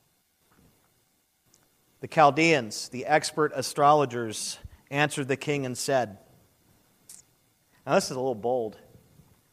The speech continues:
"There is not a man on earth who can meet the king's demand." There's not a person, there's not a man on earth who can meet your demand. "For no great and powerful king has asked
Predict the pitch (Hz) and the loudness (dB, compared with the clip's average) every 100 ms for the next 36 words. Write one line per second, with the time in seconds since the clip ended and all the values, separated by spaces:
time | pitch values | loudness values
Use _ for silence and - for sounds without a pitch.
0 | _ _ _ - - _ _ _ _ _ | _ _ _ -20 -20 _ _ _ _ _
1 | _ 151 143 120 143 160 196 - 135 131 | _ 0 0 0 4 6 6 2 -2 -2
2 | 143 160 170 180 147 151 147 147 - 180 | -2 -2 -2 -4 -4 -2 -2 -6 -4 2
3 | 147 110 - - - _ _ 143 123 123 | 4 2 -6 -18 -20 _ _ -8 -4 -4
4 | 107 117 147 165 160 - _ _ 151 147 | -4 -4 -2 -4 -6 -20 _ _ -8 -4
5 | 151 135 131 135 123 123 110 110 - _ | -4 -4 -6 -6 -4 -4 -6 -10 -20 _
6 | _ _ _ _ _ 143 151 214 226 170 | _ _ _ _ _ -8 4 8 8 6
7 | - - _ - - 294 269 226 185 233 | -8 -20 _ 6 12 12 12 0 0 4
8 | 254 208 247 277 233 254 226 196 170 185 | 4 4 4 6 6 6 6 2 0 2
9 | 269 202 233 240 226 262 - - _ _ | 2 8 10 10 6 2 -2 -12 _ _
10 | _ - - _ _ - 180 160 185 247 | _ -20 -20 _ _ 4 6 8 12 12
11 | 254 180 175 240 233 165 165 160 - 208 | 12 10 6 8 8 4 -2 -2 6 6
12 | 220 - 180 - - 214 170 151 - - | 8 4 -2 -4 -2 -2 -2 -6 -8 4
13 | 165 156 - 196 233 220 - - | 4 4 -4 4 8 8 6 -6